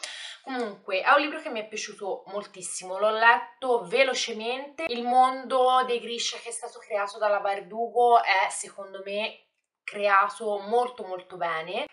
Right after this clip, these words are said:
è descritto in, in una, in un'ottima maniera per quanto mi riguarda, e la Bardugo qua per scrivere ha preso ispirazione alla Russia, eh, zarista.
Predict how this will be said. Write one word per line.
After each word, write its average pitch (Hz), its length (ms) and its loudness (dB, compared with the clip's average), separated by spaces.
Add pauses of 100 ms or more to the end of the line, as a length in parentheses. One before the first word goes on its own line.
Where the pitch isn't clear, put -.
è 208 460 0
descritto 202 1120 -6
in, 180 600 -12
in 208 160 -12
una, 185 400 2
in 202 100 -12
un'ottima 214 500 -6
maniera 170 440 -4
per - 180 -8
quanto 175 260 -14
mi 175 100 -14
riguarda, 180 640 0 (260)
e 247 100 -2
la 262 140 8
Bardugo 254 640 0
qua 214 300 6
per 202 160 -6
scrivere 220 600 -2
ha 226 160 4
preso 220 300 -6
ispirazione 240 680 -4
alla 196 200 0
Russia, 208 840 2
eh, 180 220 -2
zarista. 180 760 2